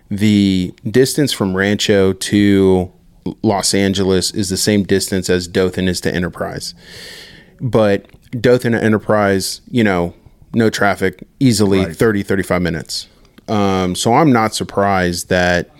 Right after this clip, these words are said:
Speaker 1: you know, there were a lot of people from a forty-mile radius around Dothan that, um, were participating, because a lot of those folks, they still come to Dothan for business,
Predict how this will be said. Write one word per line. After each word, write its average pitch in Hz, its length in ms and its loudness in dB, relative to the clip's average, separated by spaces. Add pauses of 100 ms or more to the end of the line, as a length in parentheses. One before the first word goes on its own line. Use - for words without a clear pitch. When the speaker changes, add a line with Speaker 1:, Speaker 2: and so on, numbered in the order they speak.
(360)
Speaker 1:
you 101 80 -2
know, 92 100 0
there 98 100 2
were 95 80 4
a 87 60 2
lot 90 220 0
of 90 60 -4
people 92 240 -4
from 92 340 0
a 87 60 0
forty-mile 87 440 0
radius 92 480 0
around 90 460 0
Dothan 85 500 -2 (320)
that, 87 640 0 (100)
um, 90 380 -2
were 87 120 -4
participating, 87 840 -6 (140)
because 101 320 -4
a - 40 -18
lot - 200 -10
of 135 60 -6
those 131 240 2
folks, 127 320 2
they 104 260 -2
still 117 280 0
come 120 240 0
to 104 100 2
Dothan 107 380 0
for - 140 -4
business, 95 580 -4